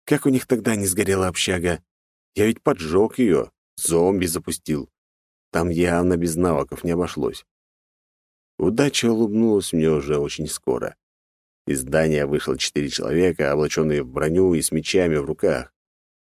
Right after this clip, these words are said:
У них наверняка было огнестрельное оружие, но носят они его в инвентаре, как и все. Они довольно хорошо зачистили зомби, и вот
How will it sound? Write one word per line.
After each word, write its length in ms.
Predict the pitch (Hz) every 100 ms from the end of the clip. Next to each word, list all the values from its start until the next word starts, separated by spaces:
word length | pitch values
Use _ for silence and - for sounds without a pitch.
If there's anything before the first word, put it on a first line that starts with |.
| _
У 60 | 107
них 160 | 117
наверняка 380 | 101 98 98 113
было 180 | 95 95
огнестрельное 600 | 90 87 - 95 87 82
оружие, 460 | 104 135 78 71 64
но 380 | 71 85 123
носят 400 | 131 139 127 117
они 160 | 113 117
его 260 | 113 110 92
в 120 | 92
инвентаре, 560 | 110 110 139 151 135
как 220 | - - 78
и 60 |
все. 440 | 78 - 131 - - _ _ _ _ _ _ _ _
Они 220 | - 87 80
довольно 340 | 80 80 73
хорошо 440 | - 80 - 135
зачистили 520 | 78 76 92 80 71 73
зомби, 400 | 87 110 73 71
и 80 |
вот 300 | 71 107 104